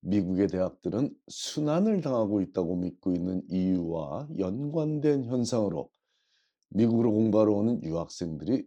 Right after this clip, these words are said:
줄고 있다고 합니다. 만일 그게 사실이라면 줄어든 유학생 숫자에 비례해서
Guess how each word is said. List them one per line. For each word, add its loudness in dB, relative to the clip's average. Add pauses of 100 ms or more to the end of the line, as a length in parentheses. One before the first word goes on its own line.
줄고 -2
있다고 2
합니다. -4 (1120)
만일 0
그게 2
사실이라면 -2 (540)
줄어든 -2
유학생 2
숫자에 -2
비례해서 -4